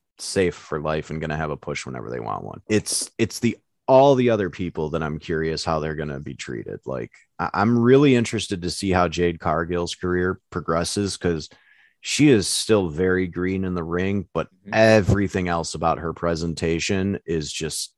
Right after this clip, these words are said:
Speaker 1: pitch perfect. And then you have somebody like Layla Hirsch, who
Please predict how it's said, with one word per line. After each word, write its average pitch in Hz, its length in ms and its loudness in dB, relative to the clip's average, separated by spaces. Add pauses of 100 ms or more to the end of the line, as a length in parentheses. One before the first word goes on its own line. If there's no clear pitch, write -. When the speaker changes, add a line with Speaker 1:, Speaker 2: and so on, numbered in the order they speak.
Speaker 1:
pitch - 260 0
perfect. 78 520 -6
And 85 540 2 (440)
then 104 160 4
you 110 120 6
have 104 180 4
somebody 98 320 0
like 90 240 0
Layla 90 440 -2
Hirsch, - 600 -6
who 92 480 2